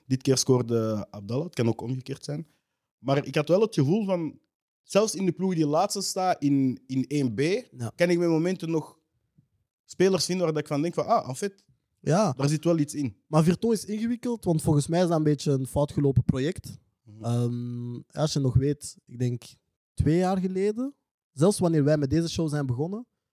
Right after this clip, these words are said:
Speaker 2: dat was de periode waar dat er bij Virton, er was een beetje geldinjectie
Speaker 1: Mhm.
Speaker 2: en ze wilden spelers gaan halen en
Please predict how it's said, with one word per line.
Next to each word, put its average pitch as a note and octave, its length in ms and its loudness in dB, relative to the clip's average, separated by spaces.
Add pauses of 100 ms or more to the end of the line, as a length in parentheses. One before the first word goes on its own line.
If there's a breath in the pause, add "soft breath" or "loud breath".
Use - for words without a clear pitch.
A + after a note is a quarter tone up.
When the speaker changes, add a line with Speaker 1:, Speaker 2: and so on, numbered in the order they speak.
Speaker 2:
dat C3+ 120 -2
was C#3+ 120 6
de C3+ 80 -4
periode D#3 400 2
waar D#3 100 2
dat D3 160 -4
er C3 80 -4
bij B2 180 -4
Virton, C#3 400 -6
er B2+ 60 -6
was B2 120 -4
een A#2+ 60 -8
beetje A#2+ 260 -10
geldinjectie C3 640 -4
Speaker 1:
Mhm. C3+ 80 -4
Speaker 2:
en B2+ 60 -6
ze A#2 60 -8
wilden A2+ 200 -8
spelers C3+ 380 0
gaan B2+ 200 -6
halen B2+ 500 -6
en A2+ 260 -14